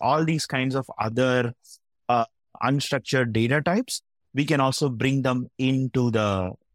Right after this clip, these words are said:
uh, the data lakehouse paradigm, if you will.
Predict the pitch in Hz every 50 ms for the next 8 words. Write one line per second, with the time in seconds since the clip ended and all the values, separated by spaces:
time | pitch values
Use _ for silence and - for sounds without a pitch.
0 | _ - 107 101 95 92 92 90 90 - _ _ _ _ _ _ _ _ _ _
1 | _ _ _ _ _ _ _ _ _ _ - 113 120 110 120 123 117 110 107 110
2 | 113 101 - 104 98 95 - - - - 104 104 101 95 95 90 90 98 - _
3 | - 107 104 98 - - 98 95 98 92